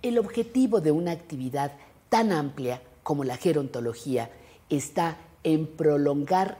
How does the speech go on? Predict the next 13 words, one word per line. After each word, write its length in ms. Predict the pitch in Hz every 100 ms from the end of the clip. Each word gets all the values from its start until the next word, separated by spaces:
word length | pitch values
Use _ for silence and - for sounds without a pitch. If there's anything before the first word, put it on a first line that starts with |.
| -
la 220 | 143 135
vida 420 | 175 196 202 208 - -
con 200 | - 151
calidad. 500 | 147 139 120 110 90 - - - - _ - - - 226
No 280 | 226 277
se 240 | 285 277 254
trata 420 | 254 233 233 226
de 140 | 190
vivir 480 | 151 156 151 202 185
por 180 | 196 160
vivir 360 | 143 135 165 170
más 240 | 170 185
años, 420 | 175 160 151 147